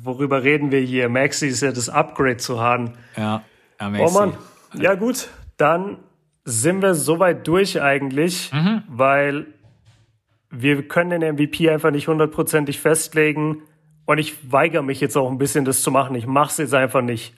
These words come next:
Speaker 1: Also ich, ich kann alle Argumente für Jokic bringen, ich kann alle Argumente für Giannis bringen. Für Embiid tue ich mich ein bisschen schwerer, weil ich ein bisschen weniger Sixers gesehen hab. Aber ey,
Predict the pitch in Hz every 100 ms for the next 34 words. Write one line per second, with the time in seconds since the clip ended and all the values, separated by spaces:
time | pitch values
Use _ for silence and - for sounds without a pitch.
0 | - 127 135 151 151 - 180 - - -
1 | - 190 214 - - 208 226 196 180 175
2 | 175 160 165 160 170 185 - 156 156 151
3 | 170 147 - 165 165 156 147 147 143 143
4 | 139 135 143 151 143 147 143 139 139 -
5 | - - - - 156 156 151 160 170 160
6 | 151 143 135 117 170 170 151 - 151 147
7 | 135 135 131 127 143 160 143 143 135 131
8 | 165 - 147 120 139 120 131 127 127 -
9 | 127 123 120 117 127 123